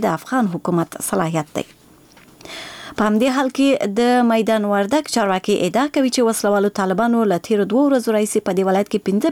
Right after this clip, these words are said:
پنځوس ملکي وګړي برمته کړي او نامعلوم ځای ته یې بیولي دي. د میدان وردګ د والي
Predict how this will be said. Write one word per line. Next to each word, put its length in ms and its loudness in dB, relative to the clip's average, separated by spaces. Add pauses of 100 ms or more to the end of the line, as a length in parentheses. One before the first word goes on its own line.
پنځوس 680 0
ملکي 220 0
وګړي 360 2
برمته 320 -2
کړي 180 2
او 100 2
نامعلوم 400 0
ځای 160 0
ته 80 -2
یې 120 0
بیولي 300 2
دي. 60 0 (420)
د 180 4
میدان 300 2
وردګ 280 -2
د 220 2
والي 240 2